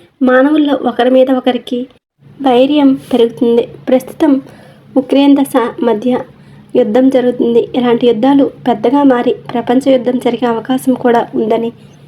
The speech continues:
జ్యోతిష పండితులు చెప్తూ ఉన్నారు. అంతేకాదు, ఈ గ్రహణం తర్వాత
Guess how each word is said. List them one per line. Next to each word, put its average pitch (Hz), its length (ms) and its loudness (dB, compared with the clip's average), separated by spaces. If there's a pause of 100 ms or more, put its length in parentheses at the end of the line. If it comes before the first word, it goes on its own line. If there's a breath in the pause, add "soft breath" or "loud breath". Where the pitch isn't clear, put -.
(260 loud breath)
జ్యోతిష 262 400 0 (140)
పండితులు 233 480 -2 (300)
చెప్తూ 240 260 -2
ఉన్నారు. 240 360 -4 (140)
అంతేకాదు, 240 560 0 (500 loud breath)
ఈ 269 160 2
గ్రహణం 269 340 2
తర్వాత 240 580 -2